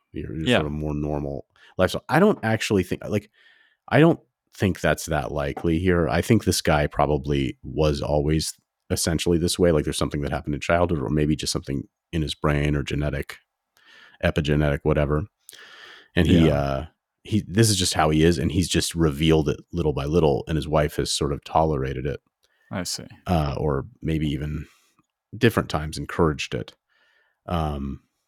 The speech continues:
Speaker 1: but I don't think, I don't think that it's that likely that somebody who had no such fantasies would, like, start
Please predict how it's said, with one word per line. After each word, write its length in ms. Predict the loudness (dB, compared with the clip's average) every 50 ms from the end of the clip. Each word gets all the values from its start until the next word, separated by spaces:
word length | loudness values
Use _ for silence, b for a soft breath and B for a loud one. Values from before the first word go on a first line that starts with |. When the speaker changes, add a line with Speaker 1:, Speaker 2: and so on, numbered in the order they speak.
| _ _ -4
Speaker 1:
but 100 | 0 2
I 80 | 4
don't 200 | 6 6 6 4
think, 340 | 6 6 6 6 6 2 B B B B B B B -2
I 100 | 2 4
don't 180 | 4 4 2
think 220 | 2 2 2 4 4
that 100 | 2 2
it's 140 | 0 0
that 220 | 2 2 2 2 2
likely 360 | 2 2 2 2 4 4 2
that 180 | 2 2 -2 -2
somebody 520 | 0 0 2 2 2 2 2 2 0 -2 -6 -4
who 140 | -2 0 0
had 240 | 0 0 0 0 2
no 220 | 4 4 6 4
such 260 | 4 4 2 0 0 0
fantasies 600 | -2 0 2 2 2 0 0 0 -2 -4 -4 -4
would, 160 | -4 -4 -2
like, 180 | -4 -4 -4 -6
start 420 | -6 -2 2 2 2 2 0 -2